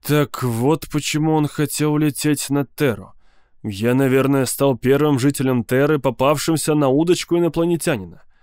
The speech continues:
Мэтсон смотрел вдаль, широко открыв рот. «Исчезли», наконец сказал он. «Оба. Наверное, вернулись в своё измерение».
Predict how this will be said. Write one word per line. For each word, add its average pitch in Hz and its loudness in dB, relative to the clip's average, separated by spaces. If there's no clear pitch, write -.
Мэтсон 147 -2
смотрел 135 0
вдаль, 123 0
широко 139 -4
открыв 120 -4
рот. 113 -6
«Исчезли», 110 -2
наконец 120 -2
сказал 123 -4
он. 101 -6
«Оба. 165 -4
Наверное, 165 2
вернулись 170 2
в - -12
своё 135 2
измерение». 117 -4